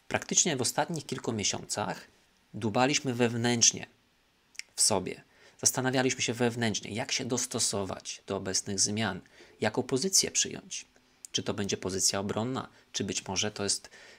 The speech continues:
ym, pozycja, która sprzyja wszelkim zmianom, wszelkim, wszelkim nowym regulacjom, wszelkim nowym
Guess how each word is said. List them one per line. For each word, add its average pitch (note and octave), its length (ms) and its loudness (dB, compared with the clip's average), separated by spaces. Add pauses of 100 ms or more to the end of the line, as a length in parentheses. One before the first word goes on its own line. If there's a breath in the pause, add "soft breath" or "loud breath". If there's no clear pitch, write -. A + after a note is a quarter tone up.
(120)
ym, F#2+ 300 -6
pozycja, G#2 480 -2
która G#2 480 -4 (200)
sprzyja A#2 640 4 (180)
wszelkim G#2+ 380 0
zmianom, F#2+ 460 -2
wszelkim, G2 340 -6 (280 loud breath)
wszelkim - 300 0
nowym F#2+ 240 0
regulacjom, G2 720 2
wszelkim F#2+ 400 -6
nowym F#2 380 -4